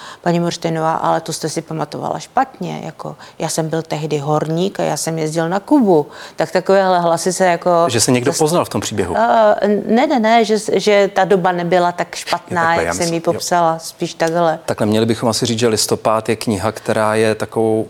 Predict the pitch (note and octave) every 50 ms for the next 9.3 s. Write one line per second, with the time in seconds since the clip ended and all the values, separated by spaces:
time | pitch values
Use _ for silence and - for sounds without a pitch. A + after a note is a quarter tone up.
0 | - - - - F#2+ F#2 A2+ C#3 D3 C3+ - - C3 - - - - - - B2
1 | A#2 A2+ A#2+ A#2+ - - - A#2+ A2+ A#2+ A#2+ G#2+ G#2+ A3+ - A2 F#3 F#2+ - -
2 | - - G2 G2 G2+ G#2+ G#2 - A#2+ G#2 G#2+ - - - A2 - A2 A2 G#2+ -
3 | - A#2 G#2 - - G#2+ A2 A2 A2 A2 A2 G#2 - A#2+ A2 A2+ A2+ - - -
4 | G#2+ - - B2 G3+ G3 A#3 A3 G#3+ G#3+ G#3 G3+ - A3 G3+ F#3 - - F#3+ G3
5 | G3 G3 G3+ G3 F#3 F#3+ F#3+ F3+ - G3 F3+ F#3 F#3 F3+ F3+ E3+ - - F#3+ F3+
6 | F3 F3 E3+ E3 D#3+ - - F3+ F3 F#3 - - F3 - - - F3 E3+ E3+ E3+
7 | D#3+ E3+ D#3 E3+ D#3+ E3+ F3 - E3 E3 E3+ E3 E3 E3+ E3 - - F3 E3 E3
8 | - - D3 D#3 - - E3 E3 D#3 - E3+ E3+ E3+ D#3+ E3+ F3 E3+ E3+ E3 D#3
9 | E3+ F3 E3 D#3 D#3